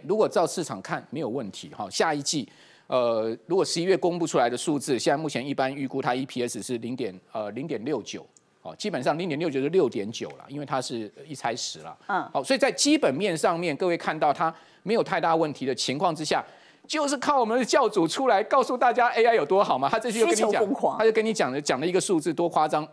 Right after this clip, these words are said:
Speaker 1: 二十兆美元的市场。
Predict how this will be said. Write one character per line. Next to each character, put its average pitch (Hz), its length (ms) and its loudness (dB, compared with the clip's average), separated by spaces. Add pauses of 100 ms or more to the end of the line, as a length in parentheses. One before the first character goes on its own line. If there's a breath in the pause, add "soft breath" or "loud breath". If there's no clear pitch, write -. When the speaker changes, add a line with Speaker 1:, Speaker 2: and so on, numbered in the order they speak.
(140)
Speaker 1:
二 254 180 4
十 151 240 0
兆 151 240 2
美 113 200 -4
元 92 260 -12 (880)
的 113 240 0
市 - 260 -2
场。 - 220 -6